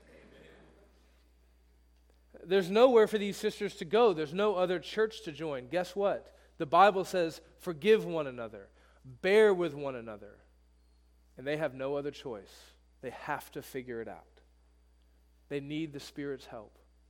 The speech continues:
That doesn't mean they don't need Paul's instruction as well. I don't want to preach that whole sermon before we get there, but here's why I'm pointing that out to you now.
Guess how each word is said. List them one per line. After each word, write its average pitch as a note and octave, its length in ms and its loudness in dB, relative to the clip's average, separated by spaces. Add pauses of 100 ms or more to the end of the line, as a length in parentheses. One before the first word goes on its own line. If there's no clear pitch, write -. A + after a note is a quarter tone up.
(400)
That C3 100 -20
doesn't E3+ 220 -12
mean E3+ 160 -6
they D3 80 -6
don't E3 180 -6
need E3 180 -12
Paul's D#3 320 -8
instruction F3 720 -12 (460)
as C3+ 140 -10
well. C3+ 180 -6
I B2+ 100 -4
don't D#3 100 -4
want C#3+ 160 -6
to - 60 -20
preach E3 200 -10
that D3+ 160 -4
whole D3 160 -10
sermon D3 440 -10 (540)
before D#3 300 -4
we D3 100 -4
get D#3+ 220 -6
there, C3+ 160 -4
but C#3+ 280 -8 (380)
here's G#3 260 -2
why E3 420 2 (140)
I'm D#3 140 -8
pointing E3+ 300 -6
that D3+ 160 0
out D3 220 -2
to C#3+ 120 -12
you B2+ 360 -10 (360)
now. B2 420 -8